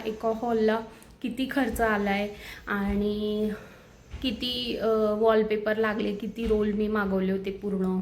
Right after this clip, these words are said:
हॉलसाठी. तर ते पण मी तुम्हाला, अ, त्या व्लॉगमध्ये सांगेल जेव्हा हे कम्प्लीट होऊन जाईल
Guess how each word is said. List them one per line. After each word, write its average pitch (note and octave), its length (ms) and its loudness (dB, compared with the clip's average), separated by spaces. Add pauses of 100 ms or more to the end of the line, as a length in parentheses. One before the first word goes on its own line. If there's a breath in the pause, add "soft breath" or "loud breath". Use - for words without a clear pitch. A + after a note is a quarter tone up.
हॉलसाठी. G#3+ 560 -2 (500 loud breath)
तर A3+ 180 0
ते C#4+ 80 4
पण C4+ 200 2
मी C4+ 160 4
तुम्हाला, B3 320 0 (460 loud breath)
अ, G#3+ 380 2 (100)
त्या A#3 140 6
व्लॉगमध्ये A3 600 2
सांगेल A3 400 -2
जेव्हा G#3+ 260 0
हे G#3+ 220 0
कम्प्लीट G#3+ 500 2
होऊन A#3 220 2
जाईल G#3 240 2